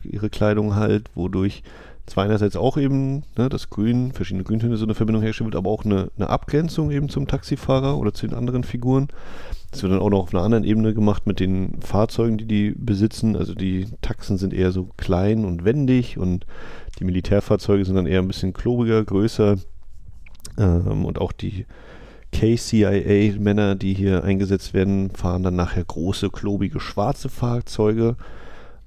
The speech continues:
Ähm, und wenn wir dann nach Gwangju kommen, finde ich, wird der Film deutlich,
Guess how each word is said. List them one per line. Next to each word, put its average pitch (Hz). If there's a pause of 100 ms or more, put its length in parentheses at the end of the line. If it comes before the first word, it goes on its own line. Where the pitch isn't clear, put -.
(400)
Ähm, 95 (1040)
und 104
wenn 104
wir 113
dann 107
nach 104
Gwangju 160
kommen, 165 (880)
finde 127
ich, 113
wird 98
der 104
Film 113
deutlich, 98